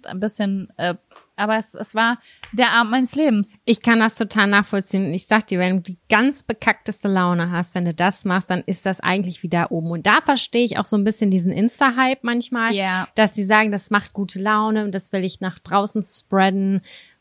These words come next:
Speaker 2: Gut, verstehe ich. Aber das, was du machst, das ist ja nur ein Moment mit sich. Und das ist was ganz Besonderes und das ist was richtig, richtig
Speaker 1: Mhm.
Speaker 2: Geiles.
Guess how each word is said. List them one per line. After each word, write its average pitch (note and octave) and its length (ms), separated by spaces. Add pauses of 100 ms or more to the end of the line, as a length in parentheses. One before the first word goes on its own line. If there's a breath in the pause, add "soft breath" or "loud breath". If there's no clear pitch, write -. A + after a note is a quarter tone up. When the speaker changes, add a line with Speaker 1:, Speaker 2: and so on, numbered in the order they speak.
(140)
Speaker 2:
Gut, A3+ 200
verstehe G3+ 380
ich. G3 140
Aber F#3 200
das, - 280
was - 180
du B3 180
machst, G3+ 240
das F#3 140
ist F#3 100
ja F#3+ 120
nur G3 160
ein G3+ 40
Moment F#3 360
mit - 160
sich. F#3+ 200
Und E3+ 60
das E3 200
ist E3+ 120
was F#3+ 160
ganz G#3 300
Besonderes F#3+ 640
und F#3 60
das F3+ 100
ist - 40
was F#3 220
richtig, - 320
richtig B3+ 300
Speaker 1:
Mhm. D4+ 80
Speaker 2:
Geiles. D#3+ 480